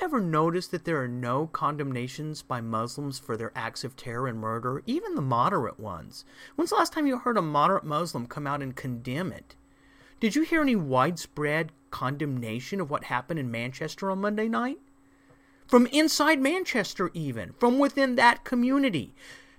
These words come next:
No, you didn't. Matter of fact, the father, the brother, everybody's involved in it. They're complicit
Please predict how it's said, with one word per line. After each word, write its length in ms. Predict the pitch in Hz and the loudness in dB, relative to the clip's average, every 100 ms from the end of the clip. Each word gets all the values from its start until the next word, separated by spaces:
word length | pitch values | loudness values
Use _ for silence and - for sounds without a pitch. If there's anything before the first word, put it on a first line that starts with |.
| - _ - | -20 _ -6
No, 220 | 440 453 | -2 2
you 160 | 302 220 | 2 2
didn't. 300 | 165 123 143 | 2 2 4
Matter 180 | 262 | 4
of 60 | 262 | 6
fact, 200 | 269 269 | 2 2
the 60 | - | 0
father, 460 | - 170 208 240 | 6 8 10 6
the 100 | 196 | 4
brother, 540 | 135 185 233 240 240 - | 4 6 8 8 6 6
everybody's 500 | 277 311 320 330 302 | 4 4 2 2 2
involved 560 | 294 254 285 392 349 | 4 6 8 6 4
in 160 | 247 196 | 4 4
it. 300 | 127 - - - - - - - _ _ _ _ _ _ _ _ _ _ _ _ _ _ _ _ _ | 2 -4 -14 -20 -20 -20 -20 -20 _ _ _ _ _ _ _ _ _ _ _ _ _ _ _ _ _
They're 120 | - 262 | 2 4
complicit 720 | 311 285 - 349 339 - 202 | 4 2 2 2 4 4 2